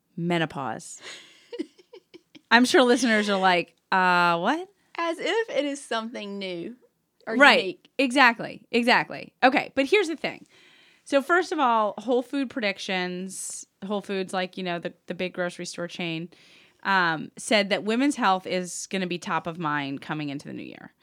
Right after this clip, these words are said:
Speaker 1: Then there was a Mintel survey that we, that we unearthed,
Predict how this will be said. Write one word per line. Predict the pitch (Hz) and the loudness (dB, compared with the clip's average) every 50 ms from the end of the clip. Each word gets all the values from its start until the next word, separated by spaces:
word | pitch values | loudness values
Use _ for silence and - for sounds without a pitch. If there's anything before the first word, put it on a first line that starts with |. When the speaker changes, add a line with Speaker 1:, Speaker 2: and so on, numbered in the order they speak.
| _ _ _ _ _ _ _ _ _ _ _ _ _ _ _ _ - | _ _ _ _ _ _ _ _ _ _ _ _ _ _ _ _ -12
Speaker 1:
Then | 190 180 247 294 330 330 302 285 262 254 | -2 2 4 6 8 8 8 6 6 4
there | 240 226 | 4 2
was | 214 214 202 | 2 0 0
a | 208 | 0
Mintel | 202 202 208 233 285 330 330 - 302 233 208 202 | 0 2 2 4 4 2 2 2 2 2 2 0
survey | - - 175 165 156 156 156 151 151 151 151 156 | -2 -2 -2 -2 0 0 -2 -2 -2 -2 -4 -4
that | 160 165 - | -4 -4 -6
we, | - 165 160 147 147 - - - | -4 -4 -4 -6 -6 -8 -12 -8
that | - 175 151 | -6 -6 -4
we | 143 170 165 160 156 151 135 - - | -4 -4 -4 -4 -4 -6 -8 -6 -4
unearthed, | - 175 165 - - 143 113 131 180 - - - - - | -4 -4 -2 -4 -6 -6 -6 -8 -8 -12 -16 -20 -20 -20